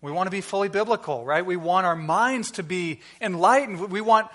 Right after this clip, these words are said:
we want our, like, like the light bulb in our mind to go on, like, "Wow, this is true about Jesus." And then we want our hearts to be affected by what we see.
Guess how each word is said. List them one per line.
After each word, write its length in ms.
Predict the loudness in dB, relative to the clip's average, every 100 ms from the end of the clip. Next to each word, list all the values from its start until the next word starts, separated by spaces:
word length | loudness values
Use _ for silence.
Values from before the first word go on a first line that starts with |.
| -12
we 100 | -6
want 200 | 0 2
our, 140 | 2 2
like, 360 | 2 2 -2
like 160 | 0 2
the 80 | 0
light 360 | 6 6 8
bulb 180 | 6 4
in 60 | 4
our 80 |
mind 240 | 2 2 2
to 40 |
go 300 | 0 2 6
on, 220 | 6 6
like, 180 | 4 4
"Wow, 160 | 4 2
this 200 | -2 -4
is 100 | -6
true 280 | -4 -2 4
about 280 | 6 6
Jesus." 520 | 2 -4 -2 0 -2 -6 -18 -6
And 180 | 0 4
then 120 | 4
we 80 | 6
want 180 | 4 6
our 140 | 6
hearts 340 | 10 10 8 0
to 60 |
be 120 | -2
affected 680 | -2 6 8 8 4 -4 8
by 180 | 10 10
what 300 | 6 2 2
we 160 | -6
see. 760 | -6 -8 -4 -2 0 -2 -4 -10